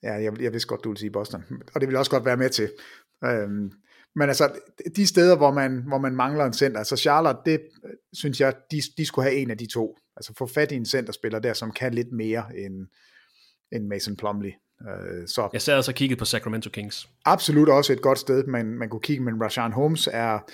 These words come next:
Speaker 1: altså er jo god, men er jo ikke på den måde en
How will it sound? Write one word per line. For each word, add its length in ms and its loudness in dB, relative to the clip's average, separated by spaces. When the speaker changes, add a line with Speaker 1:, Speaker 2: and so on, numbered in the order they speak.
Speaker 1:
altså 180 0
er 100 2
jo 120 0
god, 180 10
men 140 0
er 60 2
jo 140 0
ikke 380 4
på 160 2
den 240 6
måde 340 2
en 220 -4